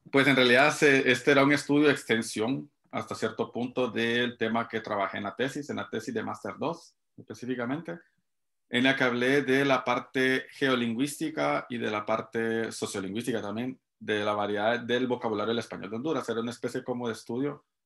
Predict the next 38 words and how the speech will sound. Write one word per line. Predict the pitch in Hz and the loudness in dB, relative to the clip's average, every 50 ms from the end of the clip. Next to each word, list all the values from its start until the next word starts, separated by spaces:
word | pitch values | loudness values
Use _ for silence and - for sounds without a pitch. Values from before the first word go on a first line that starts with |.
| _ | _
que | - 131 | -8 -6
buscaba | 127 127 131 127 - 127 123 135 139 | -4 -4 -4 -4 -2 -2 0 0 -2
encontrar | 135 - 135 120 117 - 120 123 131 | -2 -4 -6 -6 -4 -4 -2 0 0
elementos | 135 135 131 120 120 123 120 143 135 | 0 0 0 0 -2 -4 -4 -4 -2
de | 135 | -2
vocabulario | 135 135 135 - 120 113 110 107 113 131 135 139 | -2 -2 -2 -4 -4 -4 -2 -2 -2 -2 -2 -2
que | - 117 | -4 -6
no | 107 107 110 | -4 -4 -4
existen | 113 110 - - - 147 143 - - 156 156 180 - - _ _ _ _ _ _ _ _ | -6 -6 -6 -4 -4 -4 -4 -2 -2 -2 -2 -2 -6 -12 _ _ _ _ _ _ _ _
en | - 113 113 113 117 113 | -2 0 0 0 0 0
los, | 113 117 123 127 131 131 - - - - - | 0 0 0 0 -2 -4 -6 -12 -18 -12 -6
eh, | 110 107 107 104 104 101 101 101 98 98 98 98 92 87 - - - _ _ _ _ _ _ _ _ _ _ _ _ _ _ _ _ _ _ _ _ _ _ _ _ _ _ _ _ _ _ _ _ _ | -4 -4 -2 -2 -2 -4 -4 -4 -6 -6 -8 -8 -10 -10 -12 -16 -20 _ _ _ _ _ _ _ _ _ _ _ _ _ _ _ _ _ _ _ _ _ _ _ _ _ _ _ _ _ _ _ _ _
en | 135 131 127 131 127 | 4 6 8 8 8
los, | 131 131 123 - | 6 6 4 2
vamos | - 139 135 135 131 | 2 2 2 4 4
a | 147 139 | 4 4
decir, | 131 131 151 151 | 4 4 4 4
en | 143 135 | 6 4
las | 120 110 - | 4 2 0
fuentes, | - - 127 123 131 147 160 - - 151 147 156 156 147 - | -4 0 2 2 2 2 0 0 0 2 2 2 2 0 0
en | 135 123 120 | 0 0 0
los, | 120 117 113 113 - | 0 -2 -2 -2 -4
en, | 117 107 107 107 | -4 -4 -4 -2
en | 110 110 | -2 0
los | 110 113 110 | 0 0 -2
estudios, | 104 - - - - 127 135 156 156 151 139 127 127 131 - - | -2 -4 -6 -4 -2 0 0 0 0 0 0 -2 -4 -6 -6 -6
en | 113 107 104 | -6 -6 -6
los | 104 101 98 98 | -6 -6 -6 -6
diccionarios, | 107 110 - - 113 101 104 113 131 147 151 139 127 127 123 123 - 117 | -6 -6 -2 -2 -2 0 2 2 2 2 2 0 -2 -2 -4 -6 -6 -6
en | 107 101 98 92 | -6 -6 -8 -6
todo | - 123 127 135 139 | -2 -2 0 2 0
lo | 135 131 | 0 -2
que | - | -4
existe | 123 - - 131 127 143 | -6 -6 -6 -6 -6 -6
en | 131 127 | -6 -6
cuanto | 127 120 120 - 113 | -6 -6 -4 -4 -6
a | |
lexicografía. | 107 104 - - 95 - 92 95 92 - - 151 180 196 | -6 -6 -10 -12 -12 -10 -8 -8 -8 -8 -8 -8 -8 -8